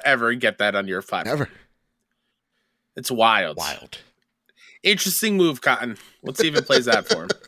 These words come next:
Speaker 2: <laughs> All right, Kyle, it is time for some flash news. Gotta go. Gotta run fast. Twenty twenty-three. Whew. New Year's resolution. My knees aren't been good. Whew. God. All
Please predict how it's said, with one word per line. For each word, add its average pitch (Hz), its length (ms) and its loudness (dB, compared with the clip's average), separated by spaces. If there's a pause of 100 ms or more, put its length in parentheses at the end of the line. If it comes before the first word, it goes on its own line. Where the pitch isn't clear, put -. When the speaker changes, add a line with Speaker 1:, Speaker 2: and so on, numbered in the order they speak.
(420)
Speaker 2:
<laughs> - 600 -10
All 151 120 4
right, 147 120 2
Kyle, 143 360 2
it 156 140 -2
is 139 200 -4
time 151 380 2
for 135 200 -2
some 123 220 -6
flash 127 640 0
news. 90 240 -8
Gotta - 220 -10
go. - 40 -14 (380)
Gotta - 160 -10
run 208 120 -8
fast. - 360 -8
Twenty - 200 -12
twenty-three. - 440 -16 (260)
Whew. - 160 -10 (340)
New - 60 -8
Year's - 200 -4
resolution. - 500 -6
My - 120 -18
knees 175 180 -10
aren't - 160 -16
been - 100 -16
good. - 200 -16 (180)
Whew. - 80 -18 (180)
God. - 140 -10 (800)
All 160 80 4